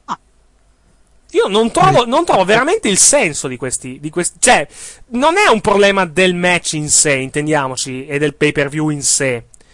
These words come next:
Speaker 1: È un problema di contesto. Ti-, Team Morrison contro Team Miz, s-, per niente in palio, a me non interessa. Cioè, non, non ho motivo di interessarmi a que-,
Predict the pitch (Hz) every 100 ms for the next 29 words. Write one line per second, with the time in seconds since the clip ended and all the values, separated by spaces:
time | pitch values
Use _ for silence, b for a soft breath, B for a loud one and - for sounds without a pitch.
0 | b b b b 247 269 294 392 208 190
1 | 165 180 131 - - 120 - _ _ _
2 | _ _ _ _ _ 220 _ 214 196 330
3 | 233 220 _ - 302 349 320 285 262 226
4 | 254 208 175 180 - 269 208 - 277 294
5 | 247 311 320 294 339 359 - - - -
6 | - 480 233 240 311 254 220 311 359 220
7 | 262 269 190 240 214 160 170 180 208 -
8 | - 117 - _ _ _ _ - 226 208
9 | 226 240 247 262 339 339 330 269 339 311
10 | 226 220 220 - 214 240 233 190